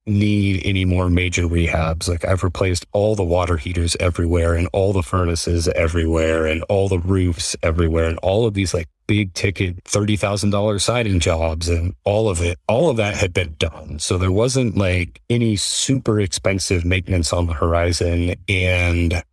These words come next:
there was only some of the smaller things, which it's like, okay, if I started doing more of these myself, I'd widen the margin and get a little more money. And rents in this town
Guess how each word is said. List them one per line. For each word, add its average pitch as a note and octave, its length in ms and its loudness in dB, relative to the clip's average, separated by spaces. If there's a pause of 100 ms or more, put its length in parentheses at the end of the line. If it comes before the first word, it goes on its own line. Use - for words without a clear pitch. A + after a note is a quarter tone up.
(520)
there G#2 200 0
was F#2+ 160 -2
only F#2+ 240 0
some F2+ 200 0
of F2 60 4
the E2+ 80 2
smaller G2+ 400 0
things, E2+ 500 0
which F2 160 -2
it's - 140 -10
like, E2+ 180 -2
okay, F2+ 420 -2
if E2+ 120 -4
I F2+ 80 0
started F2 400 -2
doing F2+ 320 2
more F2 220 2
of E2+ 40 -2
these F2 220 0
myself, F#2 640 0
I'd F2 100 0
widen E2+ 320 0
the E2+ 80 2
margin F2 720 0 (520)
and F2+ 140 0
get G2 140 0
a G2 40 -4
little F#2 220 -2
more F2+ 180 2
money. G2+ 400 0
And F2+ 240 -2 (180)
rents B2 340 0
in F#2+ 100 2
this G2 180 0
town F2+ 360 -2